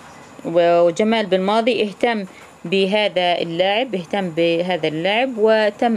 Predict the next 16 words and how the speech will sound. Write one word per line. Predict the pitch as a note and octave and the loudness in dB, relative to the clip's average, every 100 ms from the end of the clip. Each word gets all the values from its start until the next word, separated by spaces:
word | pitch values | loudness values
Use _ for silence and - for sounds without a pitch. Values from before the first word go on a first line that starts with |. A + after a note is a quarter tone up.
| - | -2
الاتصال | F#3 F3 - F3 - F3+ E3+ | -4 -4 -2 -4 0 0 0
به | D#3+ F#3 G3 | -4 -2 -2
مباشرة | F3 D#3 E3+ E3+ F#3 G3 C#4+ - - - - - - - F3+ | -2 0 0 0 0 2 0 -4 -18 -20 -20 -20 -20 -8 0
وتم | G3 F#3+ - A3+ G#3+ | 2 2 0 -2 -2
الحديث | G#3 G3+ F#3 G3+ F#3 G#3 G#3 | -2 -2 -2 -2 0 0 -2
معه، | F3+ D3+ D3+ D3+ - - - - - - - - - - - - - - - - - - - - - | -4 -2 -4 -8 -18 -20 -20 -20 -20 -20 -20 -20 -20 -20 -20 -20 -20 -20 -20 -20 -20 -20 -20 -20 -12
وإنه | E3+ F#3+ G3+ G3 A3 G#3+ G#3+ G#3+ F#3+ F3+ | 0 2 2 2 0 2 2 2 0 0
هذا | G#3+ G#3 F3 F3+ F3 | 0 0 0 -2 -2
اللاعب | E3+ G3 B3 C#4 | -2 0 0 -2
سيكون | - G3+ F3+ F3+ G#3 G3 | -2 0 0 -2 -6 -4
إن | F3 | -6
شاء | - G3 F3 | -4 -2 0
الله | E3+ E3 F#3+ A3 B3 A#3+ | -2 -2 0 2 2 0
مع | F#3 E3 | -4 -4
المنتخب | E3+ F3+ F3+ F#3 F3 F3 | -4 -6 -6 -4 -4 -4
الجزائري | E3 D#3 D3+ D3 C#3 C#3 | -4 -4 -2 0 -2 -4